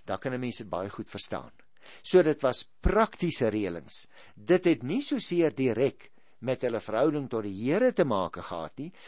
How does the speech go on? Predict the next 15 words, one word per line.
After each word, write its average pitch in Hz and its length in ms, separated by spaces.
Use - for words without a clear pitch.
maar 120 160
het 123 180
gegaan 151 600
om 139 220
wat 113 240
ons 233 240
vandag 104 300
sou, 107 120
sou 120 240
noem 104 220
gesondheidsorg. 190 960
Tot 170 180
volgende 240 380
keer, 110 200
luisteraars, 92 600